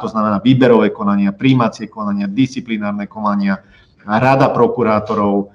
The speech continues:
otvorenie, otvorenie ozaj odborníkom z praxe, ktorí sú aj odborne, aj, aj ľudsky, e,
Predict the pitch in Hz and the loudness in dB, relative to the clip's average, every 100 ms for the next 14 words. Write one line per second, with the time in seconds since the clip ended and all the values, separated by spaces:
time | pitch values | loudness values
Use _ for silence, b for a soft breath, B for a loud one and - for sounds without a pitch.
0 | b - 123 120 120 120 113 113 107 107 | b -2 -2 2 4 4 4 0 -2 -2
1 | - 117 110 113 113 110 110 113 117 110 | -4 -6 -4 -2 0 -2 -2 0 0 2
2 | 113 117 113 113 113 104 - 123 123 - | 4 4 2 0 -4 -10 -4 0 0 -2
3 | 117 104 98 - _ 107 107 104 113 104 | -4 -4 -6 -14 _ -6 -6 -6 -4 0
4 | 101 107 104 - 131 123 127 113 104 101 | 2 2 2 4 4 4 4 4 2 2
5 | 98 98 95 98 101 123 123 - 107 95 | 2 0 -6 -4 0 0 -2 -8 -6 -6